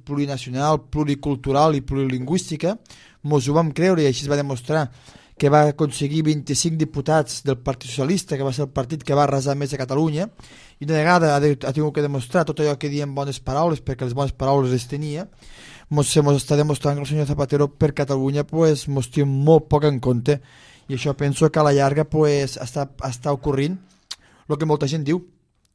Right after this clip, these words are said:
Parlem de la desafecció política, però a banda de la, de la desafecció política, si això del Constitucional va com sembla que diuen que anirà,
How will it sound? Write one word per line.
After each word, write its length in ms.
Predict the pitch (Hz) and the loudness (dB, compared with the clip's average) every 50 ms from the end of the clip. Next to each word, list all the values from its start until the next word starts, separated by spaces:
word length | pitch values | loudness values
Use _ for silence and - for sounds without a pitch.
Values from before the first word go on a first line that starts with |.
| _ - - | _ -14 -6
Parlem 320 | - 135 135 143 156 160 | -4 -4 -2 -2 -2 -2
de 140 | 156 156 156 | 0 0 0
la 80 | 151 147 139 - - | 0 0 -2 -4 -8
desafecció 1080 | 139 135 147 156 147 151 143 131 - 147 123 - - - 160 156 151 156 151 151 147 147 - | -8 -2 0 0 0 0 -2 -4 -4 -4 -4 -4 -6 -4 0 2 4 6 6 6 4 4 2
política, 520 | 147 151 165 165 - 151 139 165 185 220 - - - - - - _ _ - | 0 2 2 0 -2 -4 -4 -4 -4 -4 -6 -10 -20 -20 -20 -20 _ _ -4
però 160 | 147 139 135 | -2 -2 0
a 20 | 151 | 0
banda 160 | 156 151 151 147 | 0 0 -2 -4
de 140 | 135 139 143 | -4 -4 -6
la, 80 | 139 139 | -6 -4
de 140 | 139 147 143 143 | -2 -2 -2 -2
la 200 | 131 - 143 143 110 127 147 | -2 -4 -6 -8 -6 -4 -4
desafecció 480 | 143 127 131 135 - 139 - - 135 - | -4 -4 -4 -6 -8 -8 -8 -8 -8 -6
política, 380 | 139 135 135 135 143 165 165 156 | -4 -6 -4 -4 -6 -6 -6 -4
si 140 | - 156 | -4 -6
això 160 | 143 - 160 147 | -4 -4 -4 -2
del 140 | 143 139 147 | -4 -4 -6
Constitucional 560 | 143 127 - - 139 135 131 135 139 139 131 - - - - - _ - | -8 -12 -12 -10 -10 -8 -6 -6 -6 -6 -8 -12 -18 -20 -20 -20 _ -6
va 220 | 131 143 165 165 - - | 0 0 2 2 0 -2
com 160 | 151 143 139 | -6 -6 -4
sembla 880 | 123 - - 175 190 180 175 165 165 165 160 160 156 104 - _ _ - | -2 0 2 2 2 2 2 2 2 2 2 0 -2 -4 -8 _ _ -8
que 160 | 156 147 139 | -6 -6 -2
diuen 340 | 160 165 160 160 160 156 143 | -2 -2 0 0 -2 -2 0
que 140 | - 147 | 0 0
anirà, 300 | 147 143 139 135 151 214 | 2 2 0 0 -2 -2